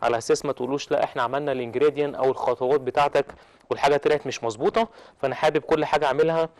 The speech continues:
قدامكم وتطلع قدامكم، على اساس لما تيجوا تشوفوها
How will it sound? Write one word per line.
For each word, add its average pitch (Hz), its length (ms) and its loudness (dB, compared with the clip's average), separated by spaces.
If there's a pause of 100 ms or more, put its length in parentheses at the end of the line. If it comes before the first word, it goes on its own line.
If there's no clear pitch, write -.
(220)
قدامكم 170 520 2 (320)
وتطلع 156 400 2
قدامكم، 156 540 -2 (340)
على 120 160 2
اساس 147 300 2
لما 131 160 -2
تيجوا 156 320 -4
تشوفوها 185 540 -2